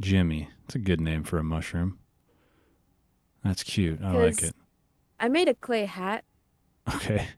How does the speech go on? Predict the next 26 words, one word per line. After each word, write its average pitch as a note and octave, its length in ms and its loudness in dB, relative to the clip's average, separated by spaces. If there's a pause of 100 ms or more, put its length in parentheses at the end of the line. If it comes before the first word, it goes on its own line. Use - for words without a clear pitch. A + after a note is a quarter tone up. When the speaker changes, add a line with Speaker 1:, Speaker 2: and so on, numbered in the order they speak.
(240)
Speaker 2:
And G#3+ 180 4
it G#3+ 60 4
was, A3+ 380 4 (160)
it C#4 100 6
was C#4 120 6
supposed C4 500 4
to, C#4 220 0
it A3+ 80 8
was A#3+ 140 8
actually C4 280 2
supposed A3+ 360 0
to A3 60 -10
be G#3+ 100 2
a G3 100 6
little, F#3+ 560 6
a F#3 80 4
little F#3 220 6
face. F3+ 540 2
Speaker 1:
Mm-hmm. G2 280 4 (500)
Speaker 2:
And G3 160 4
that F3+ 140 8
was A#3 140 0
supposed A#3+ 300 -6
to A#3 60 -12
be B3 100 -8
Jimmy. C4+ 420 -8